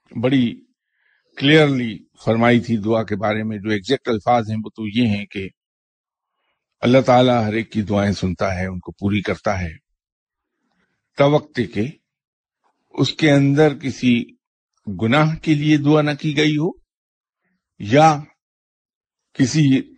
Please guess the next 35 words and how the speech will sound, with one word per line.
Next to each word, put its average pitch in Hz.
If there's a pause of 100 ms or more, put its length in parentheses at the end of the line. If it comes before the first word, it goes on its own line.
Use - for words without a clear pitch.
(140)
رشتہ 120
دار 135
سے 127
ناتا 120
توڑنے 123
کی 117
دعا 107
نہ 98
کی 85
گئی 73
ہو۔ - (3000)
اس -
کا 123
جو 110
عربی 117
کا 107
صحیح 110
الفاظ 104
میں 101
ترجمہ 104
ہوگا، 101
خاصا 92
ثقیل 117
ہے 95
اردو 95
کا، 92 (800)
کہ 123 (100)
انقطاع 143 (840)
قرابت 131
داری، 98 (680)
اس -
کی 160
دعا 123
نہ 101
ہو۔ 76